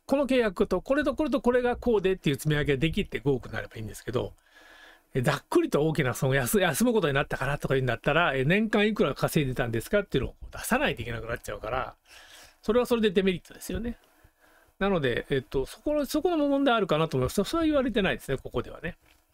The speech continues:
で、次にですね、えー、その、どういう展開になるんでしょうということなんですけど、えー、芸能人の場合はですね、その、まあ、その、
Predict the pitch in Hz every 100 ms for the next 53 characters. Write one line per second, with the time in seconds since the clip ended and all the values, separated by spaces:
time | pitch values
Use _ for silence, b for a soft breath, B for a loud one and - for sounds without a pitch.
0 | _ _ _ - 175 - 233 269 208 113
1 | - 170 165 113 - B B B B B
2 | B 147 135 127 120 120 120 - 123 117
3 | 110 - _ _ _ _ _ _ _ 247
4 | 160 330 370 139 120 - - 139 143 147
5 | 131 127 131 113 104 190 143 - 113 107
6 | - 110 104 - 143 165 139 - B B
7 | B B B B B B _ _ _ _
8 | _ _ _ 175 151 143 214 277 320 339
9 | 311 185 226 226 220 208 202 196 214 220
10 | 208 151 - 156 156 135 147 143 135 131
11 | 127 127 123 131 147 - 226 165 - 139